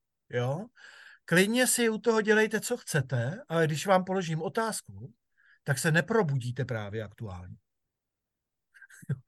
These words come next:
Ale já vás nebudu pranířovat, já nejsem váš jako ten, jo? Já vlastně vás provázím, já vás prostě provázím životem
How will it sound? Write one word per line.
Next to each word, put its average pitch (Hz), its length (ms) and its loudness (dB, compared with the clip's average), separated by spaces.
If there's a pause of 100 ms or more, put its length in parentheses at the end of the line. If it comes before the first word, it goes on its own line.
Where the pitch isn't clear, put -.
(500)
Ale 165 160 6
já 185 140 8
vás 220 200 2
nebudu 262 220 0 (100)
pranířovat, 170 840 4
já 151 140 2
nejsem 190 300 -2
váš 151 360 2
jako 139 360 -2 (460)
ten, 123 260 0
jo? 123 220 0
Já 156 200 4
vlastně 160 480 0
vás 156 260 0
provázím, 190 540 0
já 139 160 4
vás 143 200 0
prostě 143 300 -4
provázím 147 480 0
životem 127 420 -4